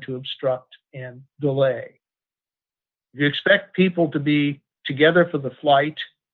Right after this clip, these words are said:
they obviously has, have to be on board at the takeoff. And that strategy is what our problem solvers are all about, what this new Senate bloc is all about, and what No Labels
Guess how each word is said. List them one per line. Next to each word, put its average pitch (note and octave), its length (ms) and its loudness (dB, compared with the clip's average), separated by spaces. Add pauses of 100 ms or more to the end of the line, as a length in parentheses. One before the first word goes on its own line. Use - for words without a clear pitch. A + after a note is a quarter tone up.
(160)
they C3 140 2
obviously C#3+ 500 2
has, C3+ 180 2 (260)
have D3 200 -2
to C3+ 60 -16
be C3+ 140 -10
on C3+ 240 -2
board C#3 260 0
at C3+ 140 -18
the B2+ 140 -20
takeoff. A#2+ 480 -8 (800)
And C#3 340 2 (120)
that F3 280 4 (100)
strategy C#3+ 760 0 (500)
is C#3 460 0 (680)
what D#3 200 4
our C#3 180 4
problem F3+ 500 2
solvers F3 580 2
are D3 120 -4
all D3+ 200 2
about, D#3 580 -2
what C3 200 -8
this C3 180 -10
new D3+ 180 2
Senate E3 440 0
bloc D3 320 -2
is C#3 100 -10
all C#3 240 -2
about, C3+ 380 -6
and B2+ 100 -18
what C#3 160 -10
No C3+ 200 -10
Labels D#3 500 0